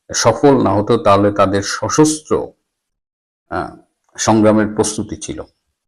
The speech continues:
তার মানে এটা যে তারা যে বিপ্লব বলছে, এটা আসলে ছিল একটা জঙ্গি অভ্যুত্থান।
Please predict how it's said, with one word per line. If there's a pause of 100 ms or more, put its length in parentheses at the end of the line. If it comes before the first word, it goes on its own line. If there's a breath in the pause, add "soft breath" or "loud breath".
তার
মানে (300)
এটা
যে
তারা
যে
বিপ্লব (420)
বলছে,
এটা
আসলে
ছিল
একটা (640)
জঙ্গি
অভ্যুত্থান।